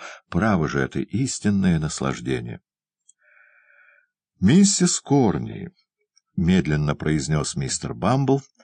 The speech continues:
отбивая такт чайной ложкой. «Вот что, сударыня, вот что я намерен вам сказать. Если кошки или котята живут с вами, сударыня,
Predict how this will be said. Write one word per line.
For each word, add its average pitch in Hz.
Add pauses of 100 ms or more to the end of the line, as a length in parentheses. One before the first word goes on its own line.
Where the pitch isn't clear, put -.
(120)
отбивая 76
такт -
чайной 71
ложкой. - (800)
«Вот 160
что, -
сударыня, 85 (760)
вот 127
что -
я 82
намерен 71
вам 76
сказать. - (680)
Если 123
кошки 107 (540)
или 104
котята 82 (300)
живут 82
с -
вами, 78
сударыня, 71